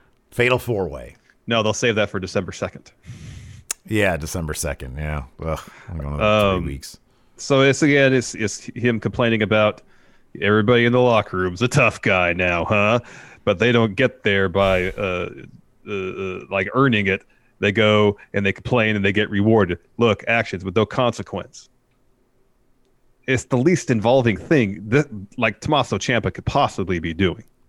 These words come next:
Speaker 2: And he's got that weird superhero thing, and it's got, like, metallic ink this week.
Speaker 1: This is like, this is like a John Cena promo from, like, five years ago.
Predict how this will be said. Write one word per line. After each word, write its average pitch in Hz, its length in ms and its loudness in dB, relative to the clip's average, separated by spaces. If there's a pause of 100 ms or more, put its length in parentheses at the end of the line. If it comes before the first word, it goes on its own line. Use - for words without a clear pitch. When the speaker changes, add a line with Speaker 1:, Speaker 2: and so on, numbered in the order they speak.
(300)
Speaker 2:
And 131 100 2
he's 127 120 2
got 151 200 2
that 113 140 2
weird 135 220 4
superhero 147 480 4
thing, 160 180 2
and 131 80 4
it's - 60 -4
got, 131 140 2
like, 120 120 0
metallic 127 460 0
ink 135 240 -2
this 143 200 0
week. 156 320 2 (880)
Speaker 1:
This 104 180 -6
is 131 140 -4
like, 135 340 2
this 110 200 -6
is 123 80 -6
like 139 180 0
a 131 60 0
John 104 440 -2
Cena 95 360 -2
promo 85 440 0
from, 85 200 -2
like, 78 180 -4
five 90 440 0
years 80 340 -4
ago. 64 400 -12